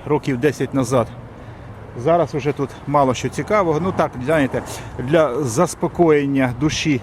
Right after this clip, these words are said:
зупинилися, пробіжимося. Впевнений, що ми тут нічого не знайдемо, але місце чек-, е,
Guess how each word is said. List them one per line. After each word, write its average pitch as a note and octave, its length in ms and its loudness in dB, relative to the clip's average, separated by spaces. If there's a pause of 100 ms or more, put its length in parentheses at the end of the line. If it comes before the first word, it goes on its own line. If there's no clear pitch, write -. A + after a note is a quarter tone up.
(100)
зупинилися, F3 760 2 (500)
пробіжимося. E3+ 920 4 (420)
Впевнений, D3+ 580 2
що E3+ 180 -2
ми D#3 120 2
тут C3+ 200 -4
нічого C#3+ 360 0
не D3 100 0
знайдемо, E3 580 2
але C#3+ 340 4
місце C#3 380 -2
чек-, B2+ 240 -6 (180)
е, A#2 280 -2